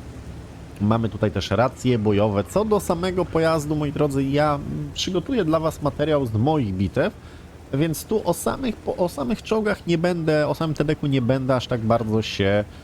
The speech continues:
e, rozgadywał. Co do wyposażenia, co do wszystkiego, wszystko to potestuję i w swoim czasie oczywiście film na kanale, e, się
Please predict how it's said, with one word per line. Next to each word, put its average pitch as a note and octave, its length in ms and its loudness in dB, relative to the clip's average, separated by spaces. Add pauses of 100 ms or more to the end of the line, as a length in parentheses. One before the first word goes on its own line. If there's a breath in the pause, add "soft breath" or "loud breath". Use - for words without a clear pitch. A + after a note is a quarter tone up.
(500 loud breath)
e, C#3 560 2 (580)
rozgadywał. D#3+ 920 2
Co D#3+ 120 2
do D#3 100 2
wyposażenia, C#3 640 -2
co C3 100 -4
do B2 80 0
wszystkiego, B2+ 360 -2
wszystko - 280 -6
to A#2 120 -2
potestuję A#2 640 0 (840)
i C#3+ 320 0
w - 60 -10
swoim C3+ 300 -2
czasie A#2 300 2
oczywiście A2+ 380 -2
film A2 360 -2
na G#2 100 2
kanale, F2+ 480 0 (120)
e, F2 140 0
się E2+ 260 -2